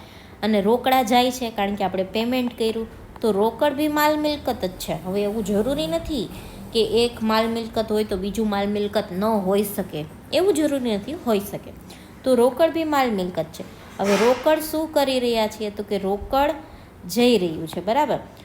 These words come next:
તો રોકડ જાય છે, ફર્નિચર આવે છે, રોકડ જાય છે. તો આવે તે ઉધાર,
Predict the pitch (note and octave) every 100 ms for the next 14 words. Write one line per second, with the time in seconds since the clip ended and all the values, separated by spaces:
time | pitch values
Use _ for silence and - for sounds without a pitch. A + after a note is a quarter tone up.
0 | - - A3 F#3 A3 A3+ - C#4 A3 A#3
1 | D4 A#3 F3+ A3+ G#3 F3 - - - -
2 | F3+ F#3 G3+ G#3 G#3+ - F3 G#3 A#3+ D#4
3 | C#4+ F#3+ F#3+ A3+ G#3+ A3 G3 D#3+ F3 E3
4 | D#3 E3 E3+ G#3+ G#3+ A#3 - C#4 A#3+ F3